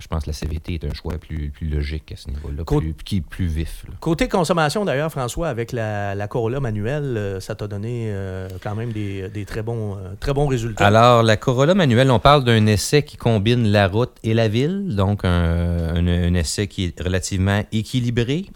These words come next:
Speaker 1: Euh, faut noter que la consommation, euh, rapportée par l'ordinateur de bord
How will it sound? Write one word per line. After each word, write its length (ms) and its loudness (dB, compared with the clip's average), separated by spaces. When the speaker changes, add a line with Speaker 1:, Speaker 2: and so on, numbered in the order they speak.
Speaker 1:
Euh, 480 2
faut 180 0
noter 380 0
que 160 -2
la 180 2
consommation, 1300 0
euh, 140 0
rapportée 500 0
par 160 2
l'ordinateur 640 0
de 100 2
bord 680 0